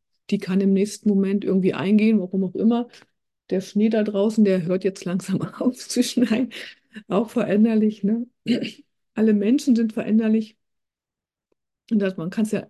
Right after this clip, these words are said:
ein-, einmal kann man's halt auf die ganzen Sachen beziehen, wo man's vom Verstand her einfach weiß, dass es veränderlich ist,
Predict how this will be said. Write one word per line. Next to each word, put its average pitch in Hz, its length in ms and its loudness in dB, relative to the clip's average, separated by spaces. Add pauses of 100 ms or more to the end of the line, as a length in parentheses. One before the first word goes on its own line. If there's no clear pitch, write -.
ein-, 151 240 -2
einmal 196 260 0
kann 196 140 -6
man's 190 180 -6
halt 202 120 -4
auf 185 120 -6
die 190 120 -2
ganzen 180 300 -6
Sachen 220 380 -2
beziehen, 277 480 2
wo 226 80 4
man's 214 220 4
vom 220 140 2
Verstand 214 520 -2
her 247 240 0 (920)
einfach 180 440 -4
weiß, 156 300 -2
dass 247 160 -6
es - 80 -18
veränderlich 185 680 -4
ist, - 300 -6